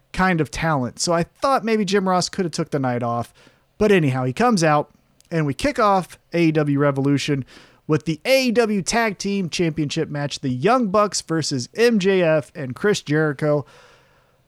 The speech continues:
The Young Bucks retain in a really fun match. Uh, this is where I, I shot myself in the foot.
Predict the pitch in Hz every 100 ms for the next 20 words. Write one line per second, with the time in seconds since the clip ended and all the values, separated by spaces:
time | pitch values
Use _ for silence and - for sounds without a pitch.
0 | _ _ _ - 160 220 302 254 269 247
1 | 240 - 247 294 208 143 143 160 - _
2 | _ _ _ _ _ _ 233 175 180 302
3 | 359 302 262 226 247 175 160 - - _
4 | _ _ - 151 151 131 139 214 254 190
5 | 226 226 220 214 170 _ _ _ _ -
6 | 135 131 - 135 110 214 180 175 196 180
7 | 180 156 196 151